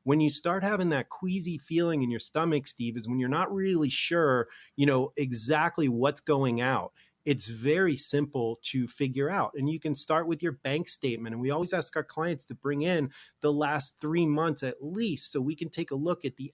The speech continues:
outgoing expenses and see. I don't care what our clients are spending on. I just wanna get it in categories, categories so we can understand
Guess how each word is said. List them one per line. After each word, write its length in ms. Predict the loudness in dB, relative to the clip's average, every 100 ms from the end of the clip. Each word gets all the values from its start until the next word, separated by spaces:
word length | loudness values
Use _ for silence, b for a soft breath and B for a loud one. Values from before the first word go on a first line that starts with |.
| -4
outgoing 600 | -2 -2 -2 -2 0 -2
expenses 760 | 0 -2 0 -2 -2 -2 -2
and 160 | -2 -4
see. 440 | -4 0 0 0 B B
I 60 | 2
don't 220 | 2 0
care 340 | -6 0 2 4
what 160 | 4
our 80 | 2
clients 340 | 0 -2 0
are 40 | -4
spending 500 | -6 -4 -2 0 0
on. 160 | 0
I 80 | -2
just 220 | -4 -4
wanna 180 | -2 0
get 180 | 0 -2
it 100 | -2
in 80 | -6
categories, 800 | -2 -2 0 0 0 0 -4 -8 -4
categories 580 | 0 0 2 0 0 0
so 80 |
we 160 | 0 0
can 180 | -2 -2
understand 680 | -2 -2 -4 -2 0 -2